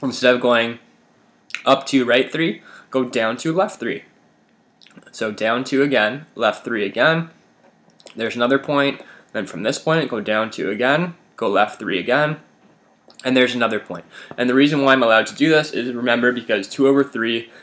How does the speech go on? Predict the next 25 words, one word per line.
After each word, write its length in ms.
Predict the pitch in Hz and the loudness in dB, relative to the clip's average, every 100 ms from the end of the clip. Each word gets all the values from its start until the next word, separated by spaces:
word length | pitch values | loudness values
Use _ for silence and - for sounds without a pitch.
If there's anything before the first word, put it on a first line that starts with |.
| _ | _
is 120 | 120 | -2
equivalent 520 | 123 139 139 123 117 | -2 2 2 2 -2
to 100 | - | -6
negative 380 | 120 110 113 110 | -2 0 0 -6
two 260 | - 110 107 | -6 -6 -4
over 180 | 104 110 | -4 -2
negative 360 | 107 101 85 | -4 -4 -6
three. 260 | - 87 - - - | -8 -12 -12 -20 -20
So 120 | - | -6
you 60 | 120 | -4
can 120 | 123 | -2
use 180 | 127 117 | -4 -2
both 240 | - 143 | 2 2
of 60 | 151 | 4
those 200 | 143 135 | 2 2
slopes 320 | 131 113 - | 0 -2 -2
to 60 | - | -8
find 280 | 101 104 107 | -4 -2 -2
points 340 | - 107 107 | -2 -2 -2
on 160 | 107 104 | -6 -4
both 240 | 113 110 | -4 -4
sides 400 | - 110 98 101 | -2 2 2 0
of 120 | 95 | -6
the 100 | 98 | -4
y-intercept. 680 | 98 98 117 120 131 117 - | 0 0 0 0 2 2 -2